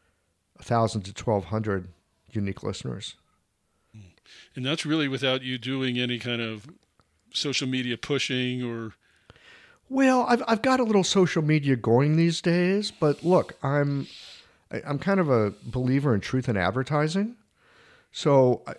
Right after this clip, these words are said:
Speaker 1: I'm not trying to get Qiological into the ears of everybody in the universe. Qiological really is for students and practitioners of Chinese medicine. I mean, civilians are ha-, they're welcome to listen if they want to.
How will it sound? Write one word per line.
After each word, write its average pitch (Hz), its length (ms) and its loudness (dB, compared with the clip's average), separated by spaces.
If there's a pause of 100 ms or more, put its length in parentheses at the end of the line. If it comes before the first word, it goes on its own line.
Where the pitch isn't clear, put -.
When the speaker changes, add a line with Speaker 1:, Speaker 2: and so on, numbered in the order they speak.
Speaker 1:
I'm 143 100 0
not 208 180 2
trying 180 360 2
to 147 80 0
get 135 300 2
Qiological 131 760 0
into 113 160 2
the 107 160 -4
ears 117 220 2
of 104 160 0
everybody 120 520 2
in 110 100 2
the 98 80 0
universe. 101 880 0 (1040)
Qiological 147 800 0
really 170 400 6
is 151 240 4
for - 160 -4
students 143 500 0
and 127 100 -2
practitioners 117 680 -2
of 98 60 -6
Chinese 120 400 -2
medicine. 131 500 -4 (480)
I - 40 -2
mean, 143 120 6
civilians 180 560 6
are 120 80 4
ha-, - 160 -6 (240)
they're 151 180 8
welcome 165 400 6
to 107 80 2
listen 117 380 0
if 98 140 -2
they 101 140 -2
want 120 400 -2
to. - 320 -10